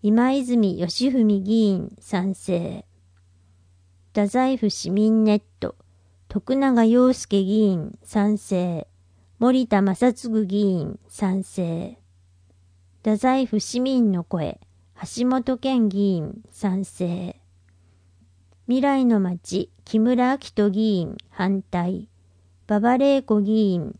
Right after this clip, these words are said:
賛成。無会派、笠利剛議員、反対。高竹綾議員、反対。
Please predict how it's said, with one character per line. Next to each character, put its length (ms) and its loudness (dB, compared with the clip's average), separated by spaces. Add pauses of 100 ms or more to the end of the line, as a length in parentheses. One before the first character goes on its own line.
賛 360 -4
成。 460 -8 (960)
無 100 -2
会 320 0
派、 320 -4 (340)
笠 280 2
利 160 -2
剛 340 2 (200)
議 280 0
員、 180 -4 (160)
反 300 -4
対。 400 -6 (720)
高 240 4
竹 320 -2
綾 320 2
議 260 2
員、 240 -4 (140)
反 260 -4
対。 420 -12